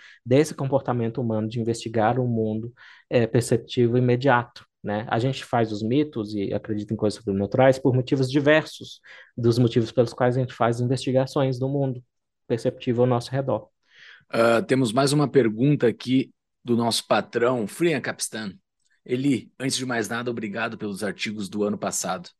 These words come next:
Speaker 2: Excelente conteúdo. Ah, a pergunta, a captura da ciência está clara. Foi alçada ao padrão de divindade, como a democracia. Quase ninguém
Speaker 1: Uhum.
Speaker 2: se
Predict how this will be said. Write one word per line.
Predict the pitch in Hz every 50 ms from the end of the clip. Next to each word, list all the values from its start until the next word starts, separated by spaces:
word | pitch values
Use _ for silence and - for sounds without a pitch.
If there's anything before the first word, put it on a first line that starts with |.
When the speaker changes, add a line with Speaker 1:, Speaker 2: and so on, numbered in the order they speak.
| _ _ _ _ _ _ _ _ _ -
Speaker 2:
Excelente | - - - - 104 107 113 113 -
conteúdo. | 131 120 113 120 110 95 90 80 - - _ _ _ - _ _ _ _ _ _ _ _ _ _ -
Ah, | 101 104 - 104 - 104 202 101 95 - _ _ _ _ _ _ _ -
a | - 113
pergunta, | 98 - 127 113 107 104 120 147 147 131 - - 82 - _ _ _ _ _ _ _ _ _ _ -
a | - 101
captura | - 120 - - - - 170 185 175
da | 165 151
ciência | - - 127 120 123 139 135 160
está | 143 - - 147
clara. | 147 - 131 104 95 90 87 - _ _ _ _ _ _ _ _ _ _ _
Foi | _ - - 117 110 107
alçada | 104 98 101 98 - - 120 107 117 135 135
ao | 139 135 123
padrão | - 123 110 101 101 101 - -
de | 120 127 127 110
divindade, | 98 104 131 147 151 160 156 127 113 95 85 - - - - _ _ _ _ _ _ _
como | - - 120 131 143 143
a | 135
democracia. | 135 139 139 135 139 151 147 143 - - 95 85 80 _ _ _ _ _ _ _ _ _ _
Quase | - 127 131 151 147 156
ninguém | 156 156 151 135 120 123 131 151
Speaker 1:
Uhum. | 160
Speaker 2:
se | - - - 147 143 135 -